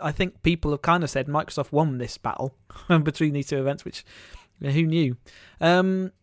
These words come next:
so what did Microsoft cover off? Well, they covered off, <laughs> they're gonna release a new version of Paint. How exciting. <laughs> How many years has that been? Lots. Uh, but this one's gonna be three D Paint. And actually, uh, their kind of three D integration seemed to be a kind of ongoing theme with this whole event.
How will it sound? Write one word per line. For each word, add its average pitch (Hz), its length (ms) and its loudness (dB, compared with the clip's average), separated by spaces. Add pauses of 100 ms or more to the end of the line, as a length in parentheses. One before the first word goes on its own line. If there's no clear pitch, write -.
so - 160 4
what 202 140 8
did 202 100 4
Microsoft 185 380 0
cover 156 280 4
off? - 140 0
Well, 170 100 4
they 170 160 6
covered 190 400 2
off, 190 420 4
<laughs> - 260 2
they're 147 80 2 (100)
gonna 196 180 6
release 202 300 4
a 175 40 0
new 202 200 0
version 208 260 0
of 180 80 -4
Paint. - 400 -2 (880)
How 180 140 2
exciting. 160 520 -2 (160)
<laughs> - 180 -20
How 214 100 0
many 214 160 2
years 214 240 8
has 196 120 -6
that 208 180 0
been? 220 240 -2 (500)
Lots. - 520 -8 (420)
Uh, 135 160 -6
but 160 160 -2
this 202 120 6
one's 180 140 2
gonna 170 100 -2
be 165 60 -2
three 180 260 -2
D 196 140 -6
Paint. - 240 -10
And - 80 -8
actually, 185 480 -4
uh, 170 240 0
their 170 160 0
kind 208 180 -2
of 202 80 -4
three 208 240 0
D 180 120 2
integration 151 480 -4
seemed 147 220 -10
to - 40 -18
be 151 80 -8
a 143 40 -10
kind 143 180 -4
of 143 80 -6
ongoing 143 380 -4
theme 156 400 -4
with 143 120 -6
this 147 140 -6
whole 160 200 0
event. 139 240 -2